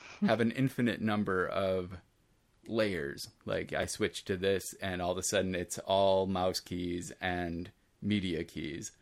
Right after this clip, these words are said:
Speaker 1: and then I can switch back to my qwerty keyboard. I haven't gone that far with it. Uh, the, the problem I ran into with my Ergodex keyboard was I made it so complex.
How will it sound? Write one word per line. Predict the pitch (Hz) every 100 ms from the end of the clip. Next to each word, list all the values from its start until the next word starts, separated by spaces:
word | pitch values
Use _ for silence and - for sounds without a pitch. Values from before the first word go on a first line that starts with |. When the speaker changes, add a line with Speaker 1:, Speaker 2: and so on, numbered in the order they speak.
| _ _ _ -
Speaker 1:
and | 92
then | 90
I | 85
can | 87
switch | - 92 -
back | 87 87
to | -
my | 90 87
qwerty | - 90 90
keyboard. | - 92 85 90
I |
haven't | 104 135 120
gone | 98 90 85
that | 80 -
far | - 90
with | 87 90
it. | 87 - _ _ _ _ -
Uh, | - - -
the, | 113 107
the | 107
problem | 101 117 120 113
I |
ran | 107 104 104
into | 98 104
with | 90
my | 90
Ergodex | 78 107 95 90 87 -
keyboard | - 90 87 85
was | 85 90
I | 85
made | 92 90 90
it | -
so | - 101 92
complex. | 90 92 95 - 95 - -